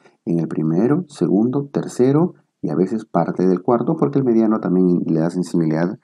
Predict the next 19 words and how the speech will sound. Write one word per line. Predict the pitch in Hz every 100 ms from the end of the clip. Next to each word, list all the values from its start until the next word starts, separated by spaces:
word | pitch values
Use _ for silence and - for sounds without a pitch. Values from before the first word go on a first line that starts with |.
| - - -
a |
la | 87
mitad | 85 80 90
del | 80
cuarto | - - - -
dedo, | - -
¿no? | 120 175 - _ _ -
Parestesias | 87 78 - 104 101
en |
los | 85
primeros | - 87 80 82 73
dedos, | - - 92 - - - - -
¿ya? | 107 - -
Además, | 95 95 107 117 139 -
hay | - 95 107 -
difi-, | 113 101 - 92
disminución | 104 92 98 95 90 - 113
de | 113
la, | 104 98